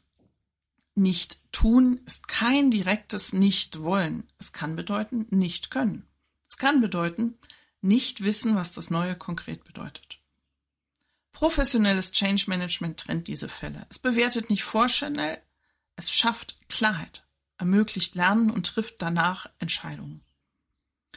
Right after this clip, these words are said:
Auch Ressourcen gehören in diese Betrachtung. Kapazität ist endlich.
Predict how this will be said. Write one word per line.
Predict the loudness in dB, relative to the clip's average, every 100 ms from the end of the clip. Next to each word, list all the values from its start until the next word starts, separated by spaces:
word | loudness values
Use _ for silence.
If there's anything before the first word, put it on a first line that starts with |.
| -20 _ _
Auch | -2 -2 0
Ressourcen | 0 2 4 4 4 2
gehören | 2 4 6 6
in | 4
diese | 2 0
Betrachtung. | -2 -4 -4 -6 -6 -12 -14 -18 _ _ _ _ _ _ _ _ -8
Kapazität | -8 -4 -2 -2 -2 -4 -2
ist | -2
endlich. | -2 -4 -6 -12 -12